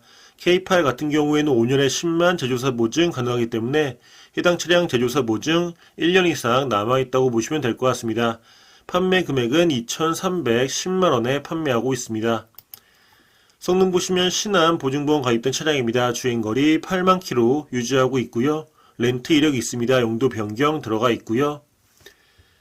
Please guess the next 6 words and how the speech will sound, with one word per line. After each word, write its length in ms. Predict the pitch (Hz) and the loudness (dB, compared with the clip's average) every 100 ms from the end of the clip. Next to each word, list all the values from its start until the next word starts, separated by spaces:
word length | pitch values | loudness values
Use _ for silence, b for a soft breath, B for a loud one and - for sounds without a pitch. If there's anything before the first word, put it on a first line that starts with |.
| b | b
단순 500 | - 139 151 180 180 | 0 0 0 -2 -2
교환 240 | 143 147 139 | 2 2 2
없는 600 | 113 110 156 180 185 185 - | 0 0 0 0 -2 -8 -2
완전 560 | 110 117 117 147 156 | 0 0 0 2 0
무사고 340 | 117 123 110 127 | -2 -4 -4 -4
차량입니다. 720 | 147 156 135 110 113 113 | -4 -4 -2 -2 -2 -2